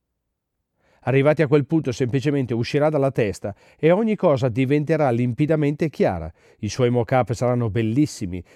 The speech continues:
e lei sarà in condizioni magnifiche. Che cosa avete fatto qui? Avete innalzato il suo livello di comunicazione,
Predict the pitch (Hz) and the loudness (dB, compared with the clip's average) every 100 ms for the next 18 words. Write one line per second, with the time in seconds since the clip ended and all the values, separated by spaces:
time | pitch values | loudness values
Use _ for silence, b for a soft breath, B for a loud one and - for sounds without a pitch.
0 | b 131 131 127 147 - 160 127 110 131 | b -2 2 2 2 2 2 0 0 -2
1 | 131 151 185 196 196 202 165 - - 78 | -2 0 0 2 2 2 0 -2 -10 -12
2 | - _ _ _ _ _ - 170 233 208 | -14 _ _ _ _ _ -4 0 2 2
3 | 151 147 - 139 120 - 156 196 - _ | 2 2 0 0 -2 0 2 2 -2 _
4 | _ _ _ _ _ _ _ _ _ - | _ _ _ _ _ _ _ _ _ -2
5 | 160 170 143 135 147 160 160 196 202 220 | 2 2 2 2 4 2 2 2 2 2
6 | 226 180 - 214 220 196 170 185 175 175 | 0 0 0 2 2 4 2 2 0 -2
7 | 180 180 175 160 220 120 82 | -2 -2 -2 0 2 2 -2